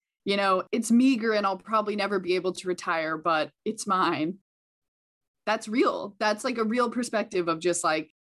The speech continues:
if it's not cash, if it's not wages, it's not mine and it's not real. But that's just not true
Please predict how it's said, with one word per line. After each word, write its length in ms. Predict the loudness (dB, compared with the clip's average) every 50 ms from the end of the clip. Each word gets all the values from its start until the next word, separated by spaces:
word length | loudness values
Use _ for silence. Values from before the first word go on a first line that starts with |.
| _ _ _ _ _ _ _ _ _ _ _
if 160 | -2 0 0
it's 200 | 0 -2 0 0
not 240 | 0 2 0 0 -2
cash, 500 | -4 -2 0 0 2 0 -2 -6 -10 -12 -10 -10
if 140 | -6 -4
it's 180 | -4 -4 -2 0
not 240 | 2 2 0 0 -2 _ _ _ _ _ _
wages, 720 | -4 0 2 2 2 0 2 2 4 4 4 2 0 -6 -14 _ _
it's 280 | -2 -2 -2 -2 -4
not 360 | -2 0 2 2 2 0 0
mine 360 | -2 -2 0 0 2 0 0 0
and 100 | 0 -2
it's 180 | -2 -4 -2
not 280 | 0 0 0 0 0 0
real. 420 | 2 2 2 2 2 0 -2 -6 -12 _ _ _ _
But 240 | 0 0 0 0 -4 _ _ _ _ _
that's 340 | -6 -6 -4 -6 -8 -12 -6
just 320 | -4 -2 -2 -2 -2 -2
not 240 | 0 0 -2 -2 -4
true 460 | -10 -12 -12 -10 -10 -12 -14 -14 -16